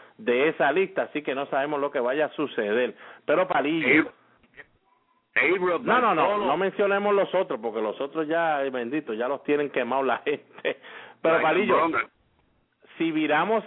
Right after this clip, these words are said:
Speaker 1: el calendario hasta la, este, un día como hoy, el año pasado, hasta el día de hoy, Bartolo Colón tiene diecisiete y cuatro con dos punto treinta y tres de efectividad.
Speaker 2: Increíble, ¿verdad?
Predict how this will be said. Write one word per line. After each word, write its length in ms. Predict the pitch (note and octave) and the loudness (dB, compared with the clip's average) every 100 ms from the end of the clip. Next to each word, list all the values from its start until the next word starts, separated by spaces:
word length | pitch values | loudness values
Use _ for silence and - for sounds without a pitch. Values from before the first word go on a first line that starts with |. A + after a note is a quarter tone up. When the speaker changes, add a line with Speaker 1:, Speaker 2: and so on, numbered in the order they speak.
| - | -4
Speaker 1:
el 400 | E3 E3 D#3+ D3 | -2 0 -2 -4
calendario 760 | - D3 C#3+ C#3 C#3+ C#3 A2+ A2+ | -2 0 0 0 0 0 -2 -6
hasta 320 | A2 - A#2 | -8 -6 -4
la, 340 | A2 B2 A#2+ - | -2 -2 -2 -4
este, 220 | B2 - | -8 -6
un 120 | C#3 | -4
día 160 | D3+ D#3 | -2 -2
como 340 | D#3+ D3 C#3 | -2 -2 -2
hoy, 180 | D3 D3+ A#2+ | -2 -4 -6
el 160 | A2 | -6
año 340 | A2+ C#3 D3+ C#3+ | -6 -6 -6 -6
pasado, 580 | A#2 - B2 A2+ G2 - | -8 -6 -6 -6 -8 -6
hasta 340 | A#2+ - B2+ | -6 -4 -2
el 160 | A2+ A2 | -2 -2
día 300 | B2 D#3 E3+ | 0 2 4
de 140 | D#3+ | 2
hoy, 240 | E3+ C3+ F2+ _ _ _ _ _ _ _ _ | 2 0 -6 _ _ _ _ _ _ _ _
Bartolo 540 | G#2 G#2+ F#2+ C3+ D#3 D#3 | -4 -4 -2 0 2 2
Colón 280 | D3 D3+ | 0 0
tiene 240 | C#3 D#3 D#3 | 0 0 0
diecisiete 760 | C3 A2+ A#2 F#2+ B2 D3+ D#3 | 0 -2 -6 -8 -2 -2 -2
y 40 | C#3 | -4
cuatro 460 | D3+ F3 E3+ C3 | 0 0 0 -2
con 160 | G#2+ G#2+ | -4 -2
dos 140 | B2+ | -2
punto 360 | - C#3 C3 B2 | -2 -4 -2 -2
treinta 340 | A2+ A2+ G#2 | -2 -4 -4
y 60 | G#2 | -8
tres 160 | A#2 A#2+ | -2 -2
de 40 | |
efectividad. 640 | G#2 F#2+ - F#2+ F#2 - - _ _ _ _ _ _ _ - | -2 -6 -10 -12 -12 -16 -20 _ _ _ _ _ _ _ -18
Speaker 2:
Increíble, 580 | A#2 B2+ A#2 B2 B2 | -12 -4 0 0 2
¿verdad? 300 | A2 A2 C3 | 2 0 -2